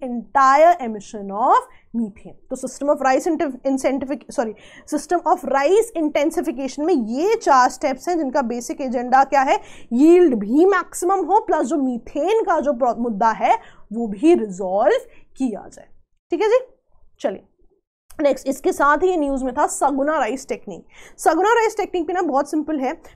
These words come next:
Basically यहाँ पे ना टिलिंग नहीं करते हैं, मैं आपको दिखाती हूँ होता क्या है। So basically जब आपको बीज बोने हैं कुछ इस तरह की चीज़ों से, इसके नीचे ना ऐसी लाइंस होती हैं बड़ी बड़ी, इनसे गड्ढे करते हैं और उन गड्ढों में फिर वो बीज डालते हैं, राइट?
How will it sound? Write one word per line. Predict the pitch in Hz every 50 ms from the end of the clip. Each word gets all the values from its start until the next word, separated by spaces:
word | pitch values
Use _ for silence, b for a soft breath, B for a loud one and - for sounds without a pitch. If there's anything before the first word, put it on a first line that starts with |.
| b -
Basically | 285 311 311 381 349 381
यहाँ | 427 427 370 311
पे | 285 381
ना | 403 480 494 - -
टिलिंग | - 359 302 311 359 359 349
नहीं | 339 330
करते | 233 - 185 185 - -
हैं, | - - 196
मैं | 240 262
आपको | 254 262 311
दिखाती | 277 269 - 254 208 220
हूँ | 311 330 269
होता | 247 196 - 220 220
क्या | 190 185
है। | - - - _ b b b b b -
So | -
basically | 269 247 285 302 262 - 427 427 - 349 285 285 311 370 427 403 b b b b b b -
जब | 233 330
आपको | 330 320 330 - 427
बीज | 294 220 202 294 311 359 427 427 320
बोने | 269 240 285 277 269 269
हैं | 262 254 240 269 294
कुछ | - 370 381 -
इस | - 370 - -
तरह | 370 359 311 330 330
की | 330 359
चीज़ों | 349 - 302 269 226 240
से, | 240 359
इसके | 359 349 - 359
नीचे | 349 311 294 277 - 320
ना | 349 392 392 403 _ _ - -
ऐसी | 269 269 - 320
लाइंस | 294 262 226 233 247 285 294 262
होती | 254 202 190 226
हैं | 254 247
बड़ी | 220 208 208
बड़ी, | 208 208 233 330 370 359 - -
इनसे | 320 302 294 - 415
गड्ढे | 370 277 262 240 220 254 254 247
करते | 262 240 254 - -
हैं | 233 - - b b b b b b
और | - 339 359
उन | 453 440 349
गड्ढों | 277 269 269 254 339 403
में | 415 427 440
फिर | 440 349
वो | 269 240 320
बीज | 269 226 220 226 254 202 196 185
डालते | 110 180 175 170 - -
हैं, | - - - - - - - _ -
राइट? | 302 427 440